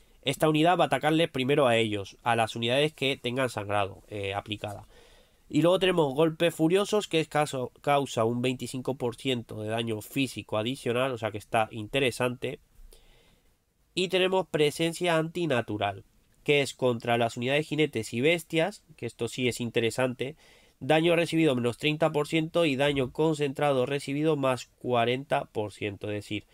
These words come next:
eh, todo tipo de daño va a ser menos treinta por ciento,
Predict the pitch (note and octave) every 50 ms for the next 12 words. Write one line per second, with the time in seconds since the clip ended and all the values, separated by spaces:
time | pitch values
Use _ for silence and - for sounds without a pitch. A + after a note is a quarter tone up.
0 | _ _ - _ _ _ _ _ _ _ _ - A#2 A#2 A#2 A#2 A2+ A2+ A#2 A#2
1 | A#2 A2 - _ _ _ _ _ _ - F#3+ G3+ G#3 F3+ G#3 F#3 F#3 F#3+ F#3+ F#3+
2 | F#3+ F#3 F#3 D#3+ D3+ C#3+ D#3 E3 E3 - F3 E3 C#3+ A#2 - - _ - - -
3 | B2+ B2+ B2+ C3 C3 C3+ C3+ C3+ C3 B2+ B2+ A#2 - - - - E3 D#3+ D#3+ E3+
4 | D#3+ D#3+ E3 D#3+ D#3 - F3+ F#3 F#3+ F3 - - - A#3+ A#3+